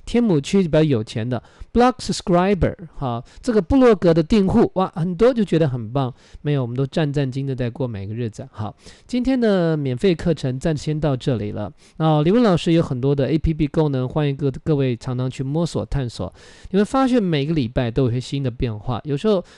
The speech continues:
最至，至少会换一下名字，其他会慢慢地陆陆续续更新每个不同的部分。因为我是一人做事。好，上至董事长，下至撞钟的，都是由，由我林文老师一个人全权负责。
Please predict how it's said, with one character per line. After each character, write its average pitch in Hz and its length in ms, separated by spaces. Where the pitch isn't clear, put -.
最 269 200
至， 214 240
至 240 240
少 104 200
会 135 140
换 143 220
一 120 40
下 117 140
名 98 260
字， 101 220
其 - 140
他 165 100
会 143 140
慢 147 180
慢 135 140
地 120 40
陆 131 140
陆 127 180
续 123 200
续 117 120
更 131 220
新 139 160
每 107 160
个 107 80
不 - 100
同 98 200
的 101 80
部 107 160
分。 98 260
因 202 60
为 220 80
我 170 100
是 - 200
一 247 100
人 180 320
做 160 180
事。 - 300
好， 117 260
上 185 380
至 160 240
董 131 260
事 143 140
长， 101 220
下 170 280
至 135 220
撞 127 320
钟 123 180
的， 117 120
都 156 120
是 156 140
由， 139 220
由 139 120
我 165 280
林 165 120
文 190 80
老 131 160
师 - 120
一 214 120
个 196 80
人 180 160
全 156 240
权 131 220
负 143 160
责。 101 240